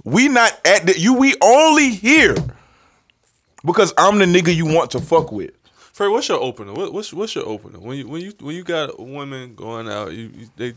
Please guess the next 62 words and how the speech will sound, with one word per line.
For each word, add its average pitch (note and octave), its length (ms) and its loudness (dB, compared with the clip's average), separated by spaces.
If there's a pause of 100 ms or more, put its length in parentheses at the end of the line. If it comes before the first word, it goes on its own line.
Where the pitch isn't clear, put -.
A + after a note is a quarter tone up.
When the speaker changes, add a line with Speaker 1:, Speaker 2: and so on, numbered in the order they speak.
(100)
Speaker 2:
chilling A#2 260 -8
for G#2+ 140 -12
the G2+ 60 -12
first G2+ 360 -10
time. G#2 400 -12 (240)
What's - 220 -6
some A#3+ 60 0
Speaker 1:
Mm-hmm. G#3+ 80 -2
Speaker 2:
of F#3+ 60 -2
the E3+ 60 0
opening C#3 340 -4
statements? G#2+ 440 -10
What, E3 160 -12
what G3 240 -14
you, F3+ 100 -18
what E3+ 220 -16
you G#2 100 -16
asking? F2+ 320 -18 (220)
What D#3+ 200 -20
you, E3 60 -18 (100)
what - 160 -20
you C#3+ 80 -20
putting D#3 220 -12
Speaker 1:
Hmm. A2+ 440 -4
Speaker 2:
in F2 80 -14 (120)
the, G#2 40 -20
in, G#2+ 200 -20
in G#2 100 -20
the, E2+ 80 -20 (280)
uh, - 40 -12
atmosphere? - 480 -18
Speaker 1:
So G3 220 4
have, G#3 180 4 (120)
okay, F#3 200 4
so E3 220 6
is C#3+ 140 2
this F#3 260 4
like, D#3 340 4
I C#3 80 4
haven't C#3+ 320 2
had C3 220 4
much A#2 360 0
time C#3+ 260 2
to B2+ 80 0
talk - 240 0
to D3+ 100 -6
her C3+ 60 0
on B2+ 80 -2
the A2 60 -4
phone C#3 340 2
type C#3 260 -2
shit? C#3+ 260 -6
So A2+ 120 -4
this A#2+ 120 -4
gonna A2+ 160 -8
be, A2 60 -8
like, A2 200 -2
our G#2 180 0
first A#2 340 -4
real, A2 420 -2
Speaker 2:
Huh. G2 220 0
Speaker 1:
like, F#2 160 -8